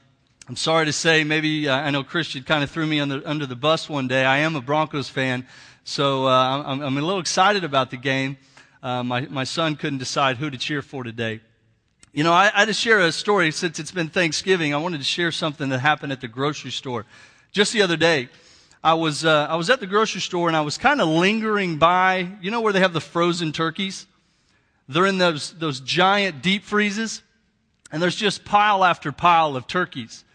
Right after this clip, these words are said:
And I saw this lady and she started rummaging through the turkeys.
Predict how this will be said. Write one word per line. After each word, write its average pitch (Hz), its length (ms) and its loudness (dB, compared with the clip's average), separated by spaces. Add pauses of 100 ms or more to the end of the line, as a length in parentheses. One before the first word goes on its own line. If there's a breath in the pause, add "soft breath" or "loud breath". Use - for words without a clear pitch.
(420 soft breath)
And 180 100 2
I 226 80 6
saw 269 240 0
this 214 220 0
lady 220 380 2
and 147 100 -2
she 196 120 -4
started 208 400 2
rummaging 196 580 2
through 208 240 -2
the 170 100 -2
turkeys. 170 640 -4